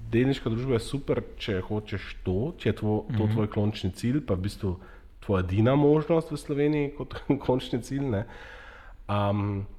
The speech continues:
Speaker 1: dan danes, kar pa tudi jaz vidim, katere družbe so delniške družbe, poleg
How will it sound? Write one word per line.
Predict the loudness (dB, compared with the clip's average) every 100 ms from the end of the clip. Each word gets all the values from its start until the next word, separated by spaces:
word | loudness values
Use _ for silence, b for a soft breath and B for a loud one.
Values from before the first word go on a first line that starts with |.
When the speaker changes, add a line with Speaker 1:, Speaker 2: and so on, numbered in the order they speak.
| -16 -18 -20 -20 -20 -14 -8 -8 -8 -16 -20 -14
Speaker 1:
dan | -8 -2 2 4 6
danes, | 8 8 8 4
kar | 2 0
pa | 0
tudi | 0 4
jaz | 4 4
vidim, | 2 2
katere | 2 0 2 4 4
družbe | 2 0 0 -2
so | -2
delniške | 0 2 2 0 -4
družbe, | -2 0 0 0 -4
poleg | -2 -2 0